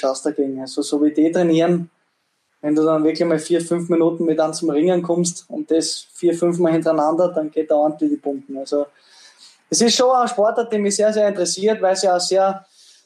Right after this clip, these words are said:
trainingsintensiv ist und, und <clears throat> mir das gefällt, wenn man dann so ein bisschen ans, ans, ans Limit geht. Und deswegen, äh,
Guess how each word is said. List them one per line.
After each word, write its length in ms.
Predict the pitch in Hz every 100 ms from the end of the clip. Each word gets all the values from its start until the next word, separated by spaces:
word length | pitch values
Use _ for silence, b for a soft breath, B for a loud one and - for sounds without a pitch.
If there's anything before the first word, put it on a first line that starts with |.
| b _ _ _ _
trainingsintensiv 960 | 175 226 247 247 226 214 190 214 262
ist 200 | 285 262
und, 240 | 233 214 202
und 320 | 208 202 -
<clears throat> 380 | - 208 202 175
mir 180 | 165 185
das 140 | 202 190
gefällt, 380 | - 185 214 202
wenn 120 | 185
man 100 | 185
dann 160 | 180 175
so 120 | 180
ein 100 | 175
bisschen 260 | 185 185 175
ans, 560 | 165 165 165 165 170
ans, 320 | 165 165 -
ans 240 | - 165 165
Limit 320 | 180 220 220
geht. 300 | 190 196 190 _ _ _ _ _ _ _ _ _
Und 220 | 160 156
deswegen, 460 | 165 165 175 170 170
äh, 500 | 165 160 160 160 151